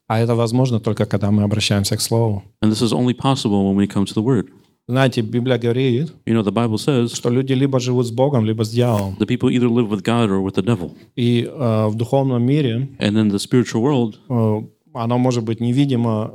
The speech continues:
Speaker 1: физическими глазами.
Speaker 2: it cannot, it might not be able to be seen physically,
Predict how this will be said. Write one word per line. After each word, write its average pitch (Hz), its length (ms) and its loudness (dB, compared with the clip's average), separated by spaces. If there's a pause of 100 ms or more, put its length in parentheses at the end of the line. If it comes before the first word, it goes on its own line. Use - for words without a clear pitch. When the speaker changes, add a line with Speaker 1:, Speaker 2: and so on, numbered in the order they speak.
Speaker 1:
физическими 127 640 -2
глазами. 104 560 0
Speaker 2:
it 107 180 0
cannot, 117 380 2 (100)
it 120 140 -2
might 120 220 0
not 120 180 -2
be 117 80 0
able 113 160 2
to 98 60 -2
be 104 100 0
seen 117 380 0
physically, 117 540 0